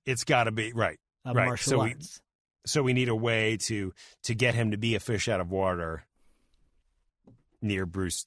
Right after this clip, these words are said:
Speaker 1: Lee's grave.
Speaker 2: Yes, yes. And,
Speaker 1: Yeah.
Speaker 2: you know, I, I, in a weird way, and it probably was because of this movie.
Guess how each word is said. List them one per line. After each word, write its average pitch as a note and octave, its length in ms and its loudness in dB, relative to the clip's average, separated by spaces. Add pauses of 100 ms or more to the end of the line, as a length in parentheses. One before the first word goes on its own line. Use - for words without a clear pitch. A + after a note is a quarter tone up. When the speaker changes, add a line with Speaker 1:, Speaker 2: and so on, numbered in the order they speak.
Speaker 1:
Lee's D#2+ 240 -8
grave. D2 480 -8
Speaker 2:
Yes, C#3+ 440 -4
yes. C#3+ 420 -4
And, D3 300 -2 (140)
Speaker 1:
Yeah. F#2 240 -4 (320)
Speaker 2:
you C#3+ 80 -2
know, C#3 160 0
I, C#3+ 380 0 (100)
I, D#3 580 -2 (960)
in C#3+ 120 2
a B2+ 60 2
weird C3 360 0
way, A#2+ 260 0
and C3+ 80 -2
it A2+ 120 -4
probably C#3 360 0
was B2+ 220 0
because A2 300 -6
of G#2+ 100 -8
this G#2 180 -10
movie. A2+ 360 -6